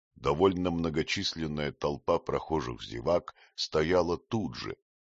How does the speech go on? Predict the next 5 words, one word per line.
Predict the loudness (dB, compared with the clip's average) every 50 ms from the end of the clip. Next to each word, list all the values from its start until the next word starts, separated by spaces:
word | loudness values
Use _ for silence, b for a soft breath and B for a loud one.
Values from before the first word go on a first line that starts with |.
| _
вытягивая | -10 -10 -6 -2 2 2 2 2 0 -4 -4 -4 -6 -6
шеи | -6 -8 -4 -2 0 0 0 0 -2 -4 -8 -10 _
и | -12 -8
тараща | -2 0 2 2 4 2 0 -2 -6 -8 -8 -8
глаза, | -8 -8 -6 -6 -6 -4 -2 0 0 0